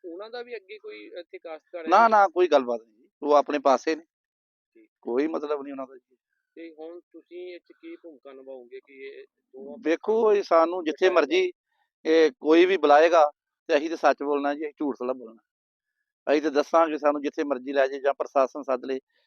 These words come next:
Speaker 2: ਜਿਹੜਾ ਮਰਜ਼ੀ ਸੱਦੇ, ਅਸੀਂ ਉੱਥੇ ਦੱਸਾਂਗੇ ਵੀ ਇਹ ਥਾਂ ਦਾ ਵਟਾਂਦਰਾ ਮੈਂ ਆਪਣੇ ਹੱਥੀਂ ਕਰਾਇਆ ਜੀ।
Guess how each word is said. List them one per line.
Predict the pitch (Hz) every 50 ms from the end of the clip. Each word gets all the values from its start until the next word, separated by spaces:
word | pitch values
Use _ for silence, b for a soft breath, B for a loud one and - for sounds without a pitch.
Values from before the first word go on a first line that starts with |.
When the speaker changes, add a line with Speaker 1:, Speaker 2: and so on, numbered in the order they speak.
| _ _ _
Speaker 2:
ਜਿਹੜਾ | 127 139 156 160 160
ਮਰਜ਼ੀ | 151 143 131 135 151
ਸੱਦੇ, | 147 - 147 131 131 147 143 139 - _ _ - -
ਅਸੀਂ | 123 131 135
ਉੱਥੇ | 127 147
ਦੱਸਾਂਗੇ | 135 127 123 - 160 160 156 147 147
ਵੀ | 143 147
ਇਹ | 143 139
ਥਾਂ | 131 _ 131 127 127
ਦਾ | 131 127
ਵਟਾਂਦਰਾ | 123 123 127 127 123 120 123 127 123 _ _ _ _ _ _ _ -
ਮੈਂ | 127 127 127 127
ਆਪਣੇ | 123 - 127 123 127
ਹੱਥੀਂ | - - - 113
ਕਰਾਇਆ | 123 117 113 113 110
ਜੀ। | 113 113